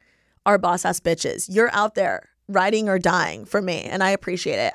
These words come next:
I ride or die for you. One day I would love to do, like, a group hang or, like, a group tennis lesson or clinic or hot girl walk. I don't know. That's on the horizon. Let me know if you'd be interested in that. Comment down below.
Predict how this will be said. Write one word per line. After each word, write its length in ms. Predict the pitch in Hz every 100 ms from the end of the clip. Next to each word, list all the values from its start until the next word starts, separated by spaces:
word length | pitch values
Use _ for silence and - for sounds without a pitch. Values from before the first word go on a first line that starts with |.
| -
I 180 | 269
ride 240 | 381 311 339
or 80 | 330
die 160 | 302
for 100 | 311
you. 220 | 285 339 - - -
One 200 | 196 226
day 100 | 302
I 80 | 440
would 80 | 294
love 220 | 185 180
to 100 | 190
do, 220 | 190 185
like, 200 | 180 170
a 100 | -
group 280 | 175 165 165
hang 360 | 180 170 170 165
or, 80 | 160
like, 180 | 160 -
a 60 |
group 260 | 165 170 160
tennis 360 | - 165 160
lesson 560 | - 156 156 165 160 160
or 160 | 160 - _ _ _ _ _ _ _ _ _ _
clinic 640 | - 214 208 185 180 175 -
or 560 | - 175 170 170 165 156 _ _ _
hot 200 | - 190
girl 200 | - 196
walk. 240 | 180 180 -
I 80 |
don't 140 | 190 165
know. 200 | 127 101 _
That's 220 | - 208
on 80 | 220
the 80 | 196
horizon. 560 | 185 170 110 - - 180 _ _ _ _ _ _ _ _ _ _ _ - - _ _
Let 120 | 208
me 80 | 226
know 80 | 208
if 80 | 180
you'd 100 | 175
be 80 | 165
interested 320 | 135 - -
in 60 |
that. 160 | 160 110
Comment 240 | - 170
down 100 | 165
below. 300 | 113 92 65